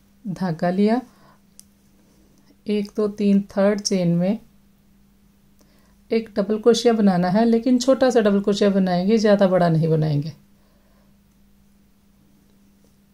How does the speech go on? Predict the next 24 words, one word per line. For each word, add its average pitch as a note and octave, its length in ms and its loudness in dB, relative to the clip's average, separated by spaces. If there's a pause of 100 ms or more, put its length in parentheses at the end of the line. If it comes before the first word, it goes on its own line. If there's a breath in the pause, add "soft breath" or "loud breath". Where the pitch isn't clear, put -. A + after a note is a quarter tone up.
(920 soft breath)
इस G#3+ 200 -6
तरह D#3 200 -4
से। - 180 -10 (840 soft breath)
तो B3+ 80 -4
अब C4 260 -2
ये C4 220 2
जितना A3 460 0
जो G#3 320 0
मेरे G3+ 220 2
पास G3 300 0
ये G3+ 200 4
stitch G3+ 340 -4
बनता F3 360 0
है, A3 240 4
ये A3+ 160 4
तीन A3+ 360 2
chain F#3+ 300 2
मतलब G#3 340 -2
एक A3+ 260 0
double G3+ 180 0
क्रोशिया G3+ 300 0
जितना F3+ 320 -2
बनता F3 360 0
है। A3+ 160 2